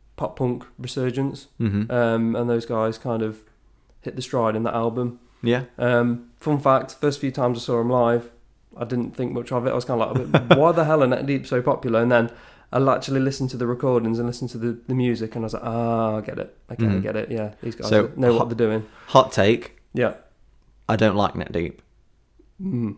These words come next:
Speaker 1: that was a very hot take.
Speaker 2: So co-, come at me, haters.
Speaker 1: <laughs>
Speaker 2: I'm ready for that. Number
Speaker 1: Uh,
Speaker 2: fourteen
Speaker 1: yes.
Speaker 2: for me is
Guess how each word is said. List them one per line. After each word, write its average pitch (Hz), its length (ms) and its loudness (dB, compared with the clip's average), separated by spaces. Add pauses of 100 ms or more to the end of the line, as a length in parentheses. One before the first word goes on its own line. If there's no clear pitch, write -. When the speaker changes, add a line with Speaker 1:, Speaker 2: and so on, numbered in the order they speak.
Speaker 1:
that - 100 -12
was 117 80 -8
a 113 40 -10
very 110 180 -6
hot - 180 -12
take. - 120 -12
Speaker 2:
So 98 220 2 (100)
co-, 117 140 4
come - 280 0
at - 100 0
me, 95 80 -4
haters. 98 480 -2
Speaker 1:
<laughs> - 40 -8
Speaker 2:
I'm 165 500 4
ready 170 140 6
for 95 160 -4
that. 95 200 -2 (500)
Number 131 180 6
Speaker 1:
Uh, 123 60 2
Speaker 2:
fourteen 113 680 6 (100)
Speaker 1:
yes. 135 160 2
Speaker 2:
for 113 80 4
me 107 360 4
is 110 300 6